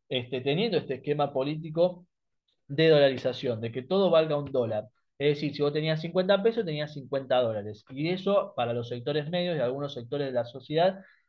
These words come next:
generó un clima de crecimiento exponencial. Muchas personas trabajadoras pudieron comprarse casas, pudieron comprarse autos, pudieron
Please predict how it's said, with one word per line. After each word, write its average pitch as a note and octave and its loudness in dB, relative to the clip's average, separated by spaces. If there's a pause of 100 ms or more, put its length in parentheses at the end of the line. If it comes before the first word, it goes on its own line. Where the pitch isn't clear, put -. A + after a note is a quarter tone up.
(160)
generó D3 -2
un C#3 -6
clima F3 0
de E3+ -2
crecimiento C#3 0
exponencial. B2+ 2
Muchas D#3 -4
personas D3 -4
trabajadoras C#3 2
pudieron C3 -8
comprarse B2 -6
casas, E3 2
pudieron B2+ -10
comprarse B2 -4
autos, D3+ 4
pudieron B2+ -10